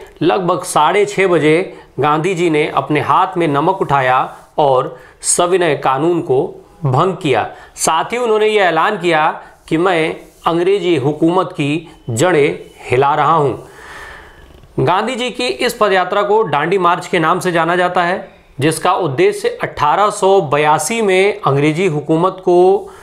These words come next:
अ, जो नमक पर कंट्रोल करने के अधिकार जो मिला हुआ था और उसके साथ-साथ जो उस पर, अ,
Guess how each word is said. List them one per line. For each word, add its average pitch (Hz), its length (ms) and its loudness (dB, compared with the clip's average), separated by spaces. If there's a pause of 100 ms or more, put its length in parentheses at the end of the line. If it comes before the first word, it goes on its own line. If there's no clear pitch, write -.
(280)
अ, 120 100 2
जो 175 500 2 (160)
नमक 147 680 -2
पर 190 160 0
कंट्रोल 170 520 0
करने 175 380 0
के 180 460 2 (580)
अधिकार 156 500 0
जो 185 140 0
मिला 180 180 2
हुआ 180 240 2
था 190 180 0
और 180 400 0
उसके 185 280 0
साथ-साथ 185 520 2
जो 185 200 0
उस - 300 -6
पर, 214 80 4
अ, - 180 -6